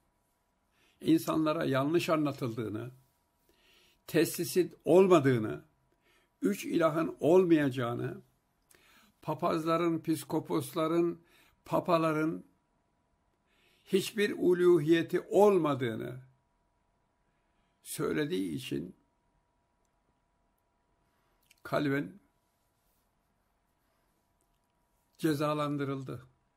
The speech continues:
Memleketinden kaçtı. İsviçre'ye kaçtı. Peki bunu kim diyor?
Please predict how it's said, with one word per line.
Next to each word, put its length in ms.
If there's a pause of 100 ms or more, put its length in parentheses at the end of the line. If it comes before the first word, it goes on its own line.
(320)
Memleketinden 840
kaçtı. 420 (600)
İsviçre'ye 760
kaçtı. 420 (2000)
Peki 380
bunu 260
kim 320
diyor? 420